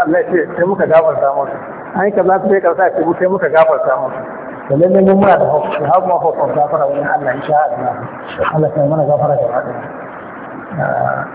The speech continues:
daga ƙarshe, muna ce wanda Allah ya haɗa, muna haɗa lafiya, Allah ya sa mu fadara lafiya.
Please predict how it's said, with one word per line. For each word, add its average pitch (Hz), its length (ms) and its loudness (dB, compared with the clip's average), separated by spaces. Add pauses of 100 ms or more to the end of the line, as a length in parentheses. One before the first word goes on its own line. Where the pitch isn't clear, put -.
(140)
daga 147 180 4
ƙarshe, 160 360 2 (2000)
muna 220 260 2
ce 185 80 2
wanda 165 280 2
Allah 160 180 2
ya 147 80 2
haɗa, - 160 0 (100)
muna 170 140 0
haɗa 151 320 0
lafiya, 160 420 0 (140)
Allah 156 160 -2
ya 147 240 -2
sa 147 80 -2
mu 143 220 -2 (260)
fadara 151 320 2
lafiya. 151 400 2